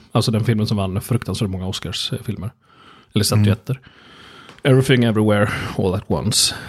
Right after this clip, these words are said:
Speaker 1: Eh, så för er som har missat den, så se den, liksom. Alltså den är
Speaker 2: Mm.
Speaker 1: ju,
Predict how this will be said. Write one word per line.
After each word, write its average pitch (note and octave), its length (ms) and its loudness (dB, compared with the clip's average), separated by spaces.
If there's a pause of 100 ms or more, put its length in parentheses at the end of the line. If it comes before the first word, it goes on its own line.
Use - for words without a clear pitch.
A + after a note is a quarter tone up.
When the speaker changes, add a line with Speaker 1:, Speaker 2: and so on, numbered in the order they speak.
(160)
Speaker 1:
Eh, G2 640 -2
så A#2+ 160 2
för A#2 100 -4
er A2 280 2
som A2 200 0
har A2+ 60 2
missat A2 600 0
den, F2 380 -2
så E2 540 -6
se - 280 0
den, G2 160 -2
liksom. - 220 -8 (540)
Alltså F#2+ 220 -2
den E2+ 220 0
är F#2+ 60 6
Speaker 2:
Mm. F#2 120 2
Speaker 1:
ju, F#2 160 -4